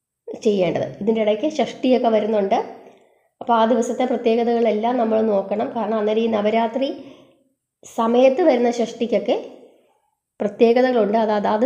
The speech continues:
സമയത്ത് ഞാൻ പറയാം. അപ്പോൾ ഫെബ്രുവരി പത്താം തീയതി നമ്മൾ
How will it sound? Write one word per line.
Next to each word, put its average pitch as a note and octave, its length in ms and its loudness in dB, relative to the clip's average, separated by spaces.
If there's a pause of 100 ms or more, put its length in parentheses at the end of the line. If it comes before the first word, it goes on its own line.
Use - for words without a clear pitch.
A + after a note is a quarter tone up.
(120)
സമയത്ത് G#3+ 400 2
ഞാൻ G#3 180 -2
പറയാം. F#3 280 -6 (1700)
അപ്പോൾ A#3 200 0 (160)
ഫെബ്രുവരി A#3 460 2 (100)
പത്താം A#3 440 2
തീയതി F#3+ 280 -2 (1300)
നമ്മൾ G3+ 240 -2